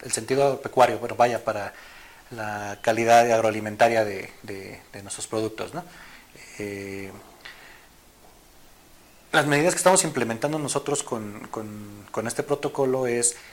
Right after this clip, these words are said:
eh, centrar o reducir la probabilidad de introducción a nuestro territorio de, de plagas cuarentenadas. Son demasiadas. Les pusimos unos ejemplos por ahí, que son, eh, Trogoderma granarium, que es el gogojo capra,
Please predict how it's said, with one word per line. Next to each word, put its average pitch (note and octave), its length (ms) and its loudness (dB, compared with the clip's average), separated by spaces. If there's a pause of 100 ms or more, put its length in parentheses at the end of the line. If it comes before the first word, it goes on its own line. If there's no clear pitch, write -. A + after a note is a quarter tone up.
(260)
eh, A2 280 -8 (1600)
centrar C#3 560 8
o D3+ 100 8
reducir C3 460 2
la E3 180 4
probabilidad B2 500 4
de C#3 60 2
introducción B2+ 520 -4
a B2+ 60 0
nuestro A#2+ 220 -2
territorio B2 580 -2
de, A2 160 -6 (160)
de G2+ 120 -10
plagas A#2 320 -2
cuarentenadas. B2 480 0
Son - 140 -2
demasiadas. C3 580 -2 (420)
Les - 140 -8
pusimos D#3 300 2
unos D#3 180 2
ejemplos C#3 300 0
por A#2 160 -4
ahí, A#2 160 -2
que - 60 -4
son, C3 360 0
eh, G#2 400 -8
Trogoderma A#2 480 0
granarium, B2+ 500 -2 (560)
que G#2+ 420 0
es A2 140 2
el A2+ 80 0
gogojo G#2+ 460 -2
capra, C3+ 480 0